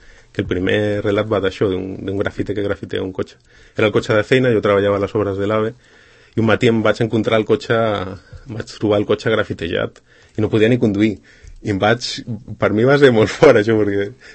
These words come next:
dius, "Per què? Per què em van gra-, em, m'han grafiteat el cotxe?" I vaig pensar, "Si agafo el que me l'ha grafiteat",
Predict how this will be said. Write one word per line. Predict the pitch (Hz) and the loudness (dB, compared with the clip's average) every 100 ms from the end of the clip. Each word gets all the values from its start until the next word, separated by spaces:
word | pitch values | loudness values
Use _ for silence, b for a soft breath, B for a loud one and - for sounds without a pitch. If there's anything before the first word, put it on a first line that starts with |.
| B | B
dius, | 104 - | -6 -4
"Per | - 98 - | -2 0 6
què? | 127 | 6
Per | 107 104 | 6 2
què | 123 | 4
em | 135 127 | 2 2
van | 120 123 | 2 4
gra-, | 120 117 - | 6 4 2
em, | 113 104 - | -4 -4 -6
m'han | 107 107 | -4 -2
grafiteat | 113 110 113 107 | -2 -2 0 0
el | 107 | 0
cotxe?" | 101 98 104 - | -2 -4 -6 -6
I | 107 | 0
vaig | 104 - | 0 0
pensar, | 107 - 90 | -2 -2 -4
"Si | - | -2
agafo | 95 104 - 147 | 0 -2 2 0
el | 139 | 2
que | 127 | 2
me | 123 | 4
l'ha | 120 | 4
grafiteat", | 120 117 120 117 120 139 | 4 4 4 4 4 0